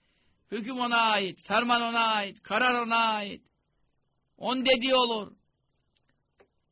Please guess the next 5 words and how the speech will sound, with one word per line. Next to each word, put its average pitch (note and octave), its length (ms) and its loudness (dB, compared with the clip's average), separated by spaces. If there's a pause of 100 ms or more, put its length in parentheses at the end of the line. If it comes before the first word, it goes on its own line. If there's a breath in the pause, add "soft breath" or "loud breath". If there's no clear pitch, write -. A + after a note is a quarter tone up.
(1000)
O G#3 180 -6
ne B3+ 100 2
isterse B3+ 440 0
o B3 40 0
olur. B3 580 2